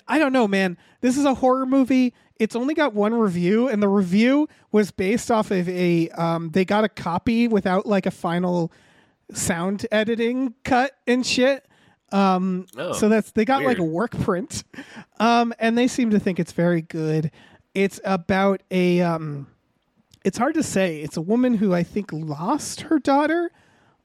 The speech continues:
Speaker 1: or there's some sort of family tragedy 'cause she also has a daughter.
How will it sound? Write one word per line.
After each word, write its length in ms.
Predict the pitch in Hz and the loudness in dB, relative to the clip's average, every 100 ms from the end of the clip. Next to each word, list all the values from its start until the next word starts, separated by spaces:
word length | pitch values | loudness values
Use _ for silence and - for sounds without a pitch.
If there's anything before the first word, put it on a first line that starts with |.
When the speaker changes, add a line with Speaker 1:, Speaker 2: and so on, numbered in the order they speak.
| _ | _
Speaker 1:
or 420 | - 202 208 196 190 | 0 4 4 2 2
there's 220 | 214 214 | 0 0
some 200 | - 285 | 0 -2
sort 200 | - 269 | 0 0
of 80 | 214 | 0
family 320 | 208 208 190 | -2 0 0
tragedy 480 | - 190 190 214 240 | 0 -2 0 0 0
'cause 160 | 226 | 0
she 80 | 220 | 0
also 160 | 240 202 | 0 0
has 240 | 175 190 | -2 -2
a 60 | 196 | 0
daughter. 420 | 196 202 202 214 | 0 2 2 0